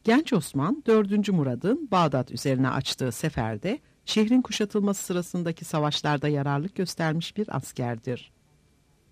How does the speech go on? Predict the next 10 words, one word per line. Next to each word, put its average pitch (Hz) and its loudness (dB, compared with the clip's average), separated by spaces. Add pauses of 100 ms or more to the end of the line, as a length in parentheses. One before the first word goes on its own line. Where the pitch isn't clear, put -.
(680)
Efsane 262 4
onu 254 6
Bağdat'ın 214 4
surlarına 165 4
karşı 139 0
yapılan 131 0
saldırılar 147 0
sırasında - -6
kesilmiş 151 -6
başını 151 -4